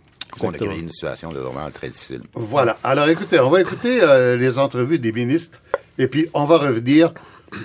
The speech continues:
Speaker 3: pour, euh, d'abord décoder le langage politique et puis
Speaker 1: Ouais.
Speaker 3: reprendre la discussion sur l'avenir de notre investissement à tous dans le C-Series.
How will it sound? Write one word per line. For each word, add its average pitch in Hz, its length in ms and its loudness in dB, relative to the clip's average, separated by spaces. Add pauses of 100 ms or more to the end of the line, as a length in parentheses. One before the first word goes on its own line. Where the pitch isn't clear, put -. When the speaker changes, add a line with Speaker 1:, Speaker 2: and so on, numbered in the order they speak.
(140)
Speaker 3:
pour, 143 480 2
euh, 113 680 2 (300)
d'abord 113 440 0
décoder 117 460 0
le 117 80 -4
langage 117 460 0
politique 120 500 -4 (540)
et 165 100 8
puis 156 220 -4 (180)
Speaker 1:
Ouais. - 120 -8
Speaker 3:
reprendre 131 480 2
la 113 80 2
discussion - 500 -6
sur 113 240 -6
l'avenir 113 480 -2 (340)
de 110 120 -2
notre 147 320 -2
investissement 135 600 -4
à 147 120 0
tous 214 280 -8
dans 123 140 -6
le 117 140 -6
C-Series. 120 680 -10